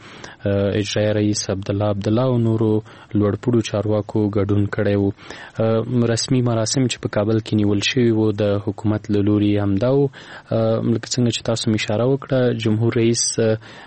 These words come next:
په دغه مراسمو کې یوازې د ازادۍ پر څلي د ګلانو ګېډۍ کېښودې، وینا یې نه لرله. اه، همداراز د کابل سربیره د حکومت، اه، حکومتي چارواکو یا د سیمه ییزو مسؤلینو سربیره عامو افغانانو هم،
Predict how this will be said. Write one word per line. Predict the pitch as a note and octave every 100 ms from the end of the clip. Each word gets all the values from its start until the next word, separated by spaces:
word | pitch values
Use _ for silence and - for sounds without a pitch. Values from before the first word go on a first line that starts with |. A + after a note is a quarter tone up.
| - G#2 G#2
په | G#2+
دغه | G#2+ A2
مراسمو | G#2+ G2+ - A2+ A2
کې | -
یوازې | G#2+ G#2 G#2+ A2 A2 G#2
د |
ازادۍ | G2+ G2 G2 G#2+ G#2
پر | - G#2
څلي | - G#2+ G#2
د | G#2 G2+
ګلانو | G#2 G#2 G#2+ G#2
ګېډۍ | G2+ G2+ G#2 G#2 -
کېښودې، | - D3+ - C3+ C3 B2+
وینا | A2+ G2+ G2+ G#2+
یې | G#2+
نه | G2+ F#2+
لرله. | F#2+ F#2+ F#2+ F#2+ - - - - - A2
اه، | G#2+ A2 A2
همداراز | A#2+ B2+ B2+ B2 A#2+
د | B2
کابل | A#2+ B2 B2+ C#3
سربیره | C3+ B2 B2 C3 B2+ B2 A#2
د | A2+ A2 G#2+ G#2+ - - - -
حکومت، | G#2+ A#2 A#2 A#2+ - -
اه، | A2+ A2 G#2+
حکومتي | G#2+ A2+ G#2+ A#2+ A2+
چارواکو | - G#2+ G#2+ G#2+ - A2 G#2+
یا | G#2 G2+
د | G2+ G#2 G2+
سیمه | G2+ - G#2
ییزو | G#2+ G#2
مسؤلینو | G2 G#2+ G#2+ G#2
سربیره | - G#2+ A#2 A2+
عامو | A#2 A2+ G#2+
افغانانو | G2+ - G#2+ G#2+ G#2
هم، | A2+ G#2+